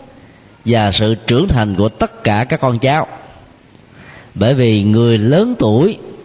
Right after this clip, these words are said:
luôn luôn có những mối lo rằng việc ra đi của mình vĩnh viễn sẽ để lại, thứ nhất là nỗi đau,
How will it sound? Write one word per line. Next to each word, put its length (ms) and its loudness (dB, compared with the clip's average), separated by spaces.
luôn 300 2
luôn 520 2
có 280 2
những 300 0
mối 140 2
lo 340 0
rằng 400 0
việc 300 0
ra 440 2
đi 260 2
của 180 -2
mình 300 0
vĩnh 220 -2
viễn 380 2
sẽ 160 0
để 140 2
lại, 440 0
thứ 100 0
nhất 200 0
là 320 0
nỗi 180 0
đau, 460 0